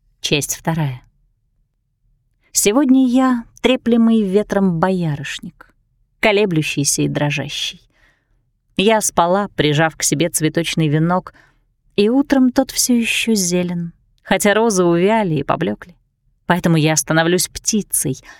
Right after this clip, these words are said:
коноплянкой, коричневой и неугомонной. Я пою и летаю, летаю и пою,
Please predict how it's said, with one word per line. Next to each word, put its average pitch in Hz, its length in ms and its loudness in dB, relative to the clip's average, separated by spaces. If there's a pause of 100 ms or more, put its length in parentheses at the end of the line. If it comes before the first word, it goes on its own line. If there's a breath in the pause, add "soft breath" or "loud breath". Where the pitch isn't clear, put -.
(120)
коноплянкой, 214 720 0 (340)
коричневой 175 720 -2 (140)
и 214 80 2
неугомонной. 170 880 0 (320 soft breath)
Я 220 240 2
пою 220 480 0
и 202 80 -4
летаю, 170 640 -4 (160)
летаю 175 580 -2 (100)
и 190 100 -2
пою, 165 540 0